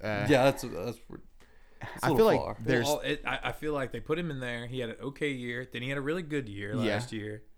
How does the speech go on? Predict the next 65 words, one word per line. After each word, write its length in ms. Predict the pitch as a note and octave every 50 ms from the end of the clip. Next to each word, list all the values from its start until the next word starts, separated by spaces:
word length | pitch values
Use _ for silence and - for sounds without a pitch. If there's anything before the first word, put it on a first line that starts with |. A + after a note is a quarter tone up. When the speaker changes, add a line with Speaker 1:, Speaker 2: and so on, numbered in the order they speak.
| - - -
Speaker 3:
And 160 | A2+ A2+ A2+
then 160 | A2+ A2 G#2+ G#2+
now 200 | A2 A2+ A#2+ B2+
he's 100 | C3 A#2+
back 240 | A#2+ A#2 A#2+ A#2+ -
to 120 | - - A#2
okay. 340 | A2 G2+ - C#3 B2 A2+ G2+
So 200 | - - G#2 G#2+
what, 200 | A2 A#2+ - - - - - - - - - -
is 220 | - A#2+ A2+ - B2
it 120 | G#2+ G#2
more 320 | A#2 A#2 A#2+ A#2+ A#2+ A#2
of 160 | A#2 A2+ G#2+ G#2+
a 320 | G#2+ G#2 G2+ G2 G2+ G2+ - - - - -
Speaker 1:
They're, 100 | F#3+ F#3
they 140 | E3+ F#3+ E3+
poured 300 | - - F#3+ E3 B2+ -
so 160 | - C3+ A#2+
much 180 | A2+ A2 G#2+ -
money 180 | G#2+ G#2 G#2 G#2
into 120 | G2+ G2
this 120 | F#2+ F#2+ -
Speaker 2:
Yeah. 60 | G#2+
Speaker 1:
whole 100 | G2 G#2
operation 500 | G2 F#2+ G2+ G2 G2 F#2+ G2 - G#2+ G2+
right 120 | G2 G2
now. 100 | G2 F#2+
Speaker 2:
Chris 180 | C#3 A#3 A3+ -
is 80 | C3+
so 160 | - - D#3+ D3
trigger 360 | - - - C#3 C3 C3 B2
happy 260 | C#3 B2+ B2 - C#3+
to 60 | B2+
fire 320 | - - C#3 B2 A#2+ B2 B2+
Speaker 1:
Yeah, 200 | D3 E3 F3 C3+
<laughs> 140 | D3+ F3 - F#3
Speaker 2:
every 60 | G#3
Speaker 1:
look 80 | -
at 60 | C3 C3+
Speaker 2:
coach. 60 | D3+
Speaker 1:
this. 300 | D3 C3 C3+ - - - - - - - -
He's, 220 | - F3 F3+ E3+ A#2
Speaker 3:
I 40 | -
Speaker 1:
he's 80 | - A3+
Speaker 3:
know. 60 | G3+
Speaker 1:
a 40 | D3+
good 200 | B2+ C#3 A#2+ -
coach. 160 | A2 G2 -
He's 120 | B2 A2
very 200 | A2+ C3+ D3 C3
smart, 320 | - - B2 A#2 G#2+ G2+ -
too. 260 | - A2+ G#2+ G2+ G2
Uh, 320 | E2+ G#2+ G#2+ G#2+ G#2+ G2+ - - - - - - - - - -
I 60 | B2 B2
mean, 240 | A#2 A2 G2+ F#2+ - - - - - - - -
I'd 120 | A#2 D#3+ D#3+
say 140 | G3+ D3+
ride 280 | A#2 A2+ G#2+ A#2 B2+ B2+
until 240 | A#2+ A#2 - C#3 B2
you 140 | A#2 A2 F#2+
can't 260 | - - A#2 B2 A2+
anymore, 320 | A2+ G#2+ G#2+ G#2+ A2+ A#2
and 120 | A2+ A#2+ A2+
they're 120 | A2 G#2+
still 680 | - - - - - - C#3+ D3+ D#3+ E3 E3 E3+ G3